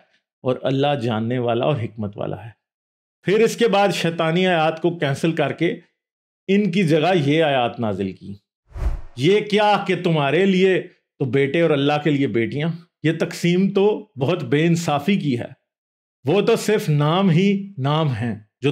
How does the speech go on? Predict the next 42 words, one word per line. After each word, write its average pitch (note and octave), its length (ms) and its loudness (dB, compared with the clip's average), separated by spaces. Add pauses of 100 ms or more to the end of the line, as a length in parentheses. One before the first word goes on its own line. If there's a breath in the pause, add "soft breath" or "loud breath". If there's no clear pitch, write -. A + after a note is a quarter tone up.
तुमने G#3+ 440 2
और G3+ 140 4
तुम्हारे D3 460 0
बाप C3+ 360 -2
दादा C#3 260 0
ने D#3+ 120 -2
घड़ A2+ 260 -4
लिए G#2 240 -4
हैं। - 220 -12 (640)
अल्लाह F#3+ 340 2
ने G#3+ 200 2
तो G#3 400 0
इनकी G3+ 580 0 (160)
कोई E3+ 280 4
सनद C#3 440 -2
नाजिल A2+ 440 -2
नहीं G2+ 240 -6
की।" - 240 -20 (520)
जब D#3+ 160 0
ये F#3 100 4
नई E3+ 300 4
आयत E3+ 360 2
नाजिल D#3 300 2
हुई D3 440 0
तो F3+ 180 0
मुशरिकीन D#3 760 0
मक्का D#3+ 360 -2
ने E3+ 160 -2 (380)
कहा, D3+ 280 0
"मोहम्मद F3+ 260 2
हमारे F#3+ 260 4
मबूदों F3 500 4
का G#3 120 2
अच्छे F#3+ 300 2
लफ्जों F3 320 2
में G3 160 4
जिक्र C#3+ 360 0
करने D#3+ 340 0
पर E3+ 220 0
शर्मिंदा C3+ 560 -2
हैं, F#3 300 0
इसलिए F3 640 2